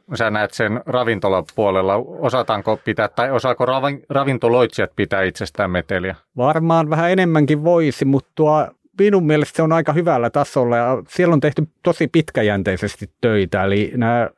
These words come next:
Speaker 2: tää Siron tapaus oli ikävä poikkeus, mutta senkin takana oleva porukka jatkaa toisen ravintolan pitämistä, ja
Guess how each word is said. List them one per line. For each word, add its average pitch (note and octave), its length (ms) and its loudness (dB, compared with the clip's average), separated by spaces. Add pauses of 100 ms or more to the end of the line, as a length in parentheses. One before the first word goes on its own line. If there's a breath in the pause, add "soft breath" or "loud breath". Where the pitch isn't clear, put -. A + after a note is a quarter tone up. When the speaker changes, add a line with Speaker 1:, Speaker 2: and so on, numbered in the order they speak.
(380 loud breath)
Speaker 2:
tää C3+ 160 0
Siron D#3 520 0
tapaus B2 480 0
oli B2 200 2 (320)
ikävä C#3 360 -2
poikkeus, D3 520 0
mutta C3+ 180 0 (220)
senkin C#3+ 400 -2
takana B2+ 340 0
oleva A#2+ 380 0 (440)
porukka D3 400 0
jatkaa C3 640 0 (200)
toisen C#3 320 0
ravintolan A#2+ 460 0
pitämistä, A#2+ 580 0
ja B2 220 2